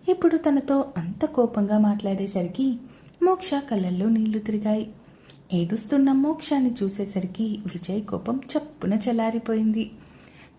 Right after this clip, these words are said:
కంగారుగా తన దగ్గరికి వెళ్ళి హారిక దగ్గర నుంచి తనని ఎత్తుకొని, "నువ్వలా మాట్లాడొచ్చా చెప్పు? డాడీని వదిలి వెళ్ళిపోతావా నువ్వు?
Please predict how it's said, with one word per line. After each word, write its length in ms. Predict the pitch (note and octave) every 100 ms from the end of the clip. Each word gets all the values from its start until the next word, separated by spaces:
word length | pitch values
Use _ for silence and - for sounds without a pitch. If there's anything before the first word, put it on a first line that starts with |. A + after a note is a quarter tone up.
| -
కంగారుగా 800 | F#4 G4+ E4+ A#3 G#3+ A3 G#3 -
తన 120 | G#3 G#3+
దగ్గరికి 440 | F#3 F#3 F#3+ A#3
వెళ్ళి 400 | G3 F3+ C4+ A#3 - - - -
హారిక 420 | - F3 F3 G#3 D#4+
దగ్గర 300 | D4+ - A#3+
నుంచి 400 | A#3 G#3+ A3+ A3 -
తనని 340 | F#3+ F#3+ F#3+
ఎత్తుకొని, 540 | E3+ G3 G3+ G3+ A#3+ A3 - - - - -
"నువ్వలా 300 | G#3 G3+ G3
మాట్లాడొచ్చా 680 | F#3+ F3+ A3+ A3+ G#3 - A#3+ A#3+
చెప్పు? 280 | A3+ E4+ G4+ - - - - -
డాడీని 340 | E3+ F#3 A3+
వదిలి 420 | A3 G3+ G#3 G#3 F#3
వెళ్ళిపోతావా 600 | E3+ F3 G3+ F3 F3 F3
నువ్వు? 360 | F3 F3 F4+